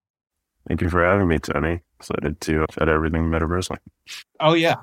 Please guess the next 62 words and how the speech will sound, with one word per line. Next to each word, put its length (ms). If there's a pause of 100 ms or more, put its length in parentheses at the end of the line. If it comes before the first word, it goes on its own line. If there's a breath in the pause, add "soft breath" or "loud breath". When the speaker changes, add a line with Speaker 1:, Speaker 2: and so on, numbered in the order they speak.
Speaker 2:
Well, 160
let's 180
just, 280
let's 180
dive 220
in, 140
man. 200
Like, 140
can 120
you 80
tell 220
me, 200
if 140
I 180
just 200
met 140
you 140
for 100
the 80
very 160
first 220
time 200
on 100
the 60
street 260
today, 400 (400 soft breath)
like, 160
what 220
is 220
Metaversal? 520
How 100
do 40
you 60
describe 520
it? 140
And 200
maybe 140
talk 280
a 20
bit 100
about 260
your 140
role 280
there 120
and 80
what 120
you 80
focus 420
on. 240 (800)
Speaker 1:
Yeah, 200
happy 280
to 140
do 200
so. 240
So 140
Metaversal 760
at 60
a 60
high 260
level 400
is 120
a 120